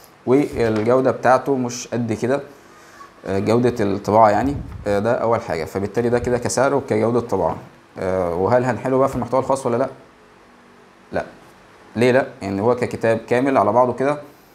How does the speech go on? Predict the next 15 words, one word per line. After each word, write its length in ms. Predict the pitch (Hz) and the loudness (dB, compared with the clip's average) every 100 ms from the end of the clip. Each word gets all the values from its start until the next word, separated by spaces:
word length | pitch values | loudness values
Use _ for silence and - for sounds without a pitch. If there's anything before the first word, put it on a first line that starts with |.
| - _ - | -20 _ -4
آه، 320 | 101 101 101 | 0 2 2
لما 200 | 104 104 | 2 2
اقول 120 | 113 | 2
لك 140 | 131 131 | 0 0
المحتوى 300 | 113 131 135 | -4 0 0
بتاعه 240 | 131 127 | 4 2
هتعرف 320 | 110 117 123 | 4 2 0
ان 60 | 110 | -2
هو 60 | 117 | -4
مفيش 220 | 117 120 | -6 -6
فيه 100 | 113 | -2
حاجه 200 | 123 117 | -2 -2
مفيده، 340 | 110 123 147 147 - - - - - | -2 -2 -4 -4 -10 -12 -12 -12 -4
آه، 460 | 101 101 101 101 | 0 2 2 2
فبالتالي 800 | 98 110 104 107 123 131 139 139 | 0 0 0 0 2 2 2 -2